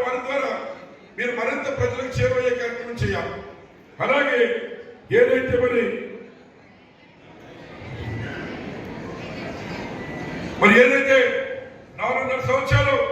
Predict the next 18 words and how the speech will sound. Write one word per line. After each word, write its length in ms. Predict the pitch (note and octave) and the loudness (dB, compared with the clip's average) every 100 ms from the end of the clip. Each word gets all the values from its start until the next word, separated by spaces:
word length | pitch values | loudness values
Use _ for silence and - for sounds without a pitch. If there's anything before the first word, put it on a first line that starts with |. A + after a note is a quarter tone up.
| - - - - - - - | -4 -10 -14 -18 -20 -20 -6
నాలుగున్నర 420 | A#3+ C4 B3+ C4 A#3+ | -2 0 2 2 6
సంవత్సరాలు 380 | C4 C4 C#4+ C4+ | 6 6 2 2
మీరు 120 | C#4 B3+ | 2 0
పనిచేస్తే 440 | C4 C4+ C#4 D4+ - - - - - - - - | 2 0 2 4 4 2 -2 -6 -12 -18 -20 -6
మరి 140 | A3+ A#3 A3 | -2 2 2
ఐదు 140 | A#3+ A#3+ | 2 0
సంవత్సరాలకు 420 | B3 A#3+ C4 B3+ A#3 | -2 0 0 0 -2
మాకు 160 | B3+ B3+ | -2 0
కూడా 120 | B3 | -2
పరీక్షలు 280 | A#3+ A#3 A3+ | -2 -4 -6
వస్తూ 140 | G3+ G#3+ | -6 -6
ఉంటాయి. 240 | G3+ - - - - - - - - | -8 -10 -12 -16 -20 -20 -20 -20 -8
మరి 100 | A#3 C4+ | -4 -2
ఈరోజు 320 | C#4 C#4+ C#4 C#4 - - - - - - | 0 0 0 0 0 -4 -8 -14 -18 -8
మేము 220 | A#3 C#4 C#4 | -2 -2 0
కానీ 180 | C#4+ D4 D4 | 0 0 -2
మీరు 160 | C#4 C#4 | -2 -2
కానీ 180 | C4+ | -2